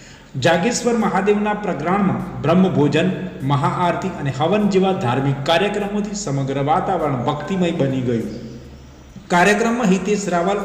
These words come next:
ઓર્કેસ્ટ્રાના ભજનોથી ભક્તિભાવનો માહોલ છવાયો.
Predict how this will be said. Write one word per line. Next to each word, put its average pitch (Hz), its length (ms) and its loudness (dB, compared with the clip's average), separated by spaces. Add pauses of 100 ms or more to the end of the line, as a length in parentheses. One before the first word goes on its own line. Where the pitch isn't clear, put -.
ઓર્કેસ્ટ્રાના 185 680 -2
ભજનોથી 127 680 -4 (400)
ભક્તિભાવનો 156 800 0
માહોલ 160 340 0
છવાયો. 123 560 -4